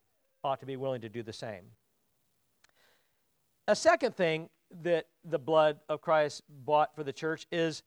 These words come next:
that we're gonna be presented back to Christ as his bride. Now, that's not spoken about a lot, but I, as a male,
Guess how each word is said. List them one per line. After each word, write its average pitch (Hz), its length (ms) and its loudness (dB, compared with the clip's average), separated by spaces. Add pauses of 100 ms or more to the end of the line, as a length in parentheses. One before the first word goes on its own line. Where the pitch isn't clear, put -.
(220)
that 175 160 -4
we're 202 120 0
gonna 208 160 2
be 185 120 -2
presented 202 480 0
back 190 260 6
to 196 80 -10
Christ 170 420 2
as 170 260 2
his 156 200 -6
bride. 113 460 -4 (460)
Now, 175 260 -2 (320)
that's 262 240 -4
not - 240 -4
spoken 226 400 -4
about 135 260 -2
a 131 40 -10
lot, 123 300 -2 (420)
but 156 180 -2
I, 214 220 2
as 180 160 -6
a 135 40 -16
male, 151 440 -2